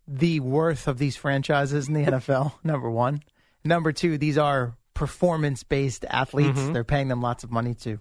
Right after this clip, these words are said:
Speaker 1: perform
Speaker 2: All right.
Speaker 1: athletically.
Speaker 2: Fair
Speaker 1: So
Speaker 2: enough.
Speaker 1: health and diet is a big part of that.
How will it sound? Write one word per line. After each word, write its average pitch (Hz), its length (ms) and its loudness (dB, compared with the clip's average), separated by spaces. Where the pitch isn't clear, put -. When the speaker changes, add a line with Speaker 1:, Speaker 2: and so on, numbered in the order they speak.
Speaker 1:
perform 135 460 -2
Speaker 2:
All 131 160 6
right. 120 100 2
Speaker 1:
athletically. 139 340 0
Speaker 2:
Fair 131 220 4
Speaker 1:
So 117 80 4
Speaker 2:
enough. 117 340 0
Speaker 1:
health 127 280 0
and 123 120 -2
diet 127 320 2
is 104 200 -4
a - 40 -16
big - 200 -8
part 127 180 0
of 135 40 -2
that. 175 200 -2